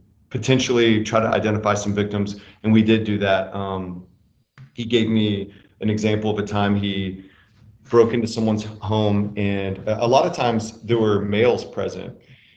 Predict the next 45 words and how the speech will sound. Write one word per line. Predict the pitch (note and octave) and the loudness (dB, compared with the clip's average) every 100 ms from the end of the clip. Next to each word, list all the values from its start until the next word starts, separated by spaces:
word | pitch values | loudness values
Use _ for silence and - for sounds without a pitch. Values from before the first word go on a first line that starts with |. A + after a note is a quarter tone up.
| _ | _
And | A2+ A2+ | 0 4
I | A2 | 4
would | G#2+ | 4
ask | A2 C3 - | 2 2 -2
him, | G2+ | -6
"What, | G#2 G#2 - | -6 -6 -8
what, | G#2 G2+ - - | -6 -6 -10 -8
you | G2 | -6
know, | F#2 | -4
what | G#2 | -4
was | A2 | -4
your | G#2 | -6
plan | F#2+ G#2+ B2+ G#2+ F#2+ | -8 -4 -4 -2 -4
when | |
you | F#2+ | -6
show | F#2 G#2 G2 | -6 -4 -4
up | G2+ G2+ - | -4 -8 -8
to | G2 | -8
this | F#2+ | -8
house | G2 A2+ A2+ G#2 | -4 -4 -4 -6
and | F#2 | -6
there's | F2+ | -4
a | F#2+ | -4
male | F#2+ G2 A2 | -2 2 2
there | G#2+ F#2+ | 2 -2
too?" | - A2+ G#2+ | -2 -2 -2
And | G2 | -2
he | G2 | -4
said | G#2 F2+ | -4 -2
he | G#2 | 0
would | G2+ G2 | 0 0
have | G2 G#2 G2+ - - _ - | 2 2 0 -4 -16 _ -8
the | G#2 | 0
female | A2 A2 G2+ G2 | 4 6 6 2
tie | - G2+ | 0 0
the | F#2+ | 0
male | F#2+ F#2+ F2+ | 0 0 0
up, | F#2+ F#2+ F#2 | 0 -2 -4
and | F#2+ | -6
then | F#2+ | -4
he | F#2+ G2 | -2 -2
would | F#2 | -2
commit | - G2 G2 | -4 -2 -2
that | F#2+ F#2 | -2 -4
assault | F2+ G2 F#2+ F#2 - | -4 0 0 0 -6